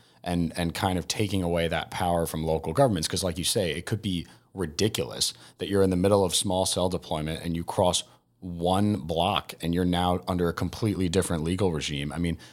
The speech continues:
how is anyone going to get this done if it, if it's so granular and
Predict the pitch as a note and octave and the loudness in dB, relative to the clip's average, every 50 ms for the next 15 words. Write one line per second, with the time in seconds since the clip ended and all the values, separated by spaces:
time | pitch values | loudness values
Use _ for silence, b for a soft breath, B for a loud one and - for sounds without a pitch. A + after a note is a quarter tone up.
0 | B B - - A2+ A#2 A2+ G2+ - - - G2+ G#2+ G#2 A2 G#2+ G2 F2+ E2+ F#2 | B B -2 2 4 4 4 2 0 -2 -4 -2 0 0 2 2 0 0 0 -2
1 | F2 F2 F2 F2 E2 - E2 D2+ D#2 - - _ - A2+ F#2 - - F2+ E2 D#2+ | -2 -2 0 -2 -2 -4 -6 -8 -10 -14 -14 _ 0 0 0 0 0 -2 -4 -4
2 | - - - - F#2 E2+ D2+ C#2+ D2+ D#2 b b b b b b b - G2+ F2 | -4 -2 0 0 0 0 -2 -4 -6 -8 b b b b b b b -8 -6 -4
3 | - F#2 F2 - - - _ _ - F#2+ E2+ G2 E2+ - - - - A2 G2+ G2+ | -2 -4 -4 -6 -10 -20 _ _ -6 -4 -2 -2 0 0 0 0 2 2 2 2
4 | F2+ - F2+ F#2+ F2 E2+ E2+ F#2 F2+ D#2+ C#2 C#2+ C#2 C2+ - - - E2 E2 E2 | 0 -2 -2 -2 0 0 0 -2 -2 -2 -2 -4 -6 -8 -8 -8 -6 -6 -6 -6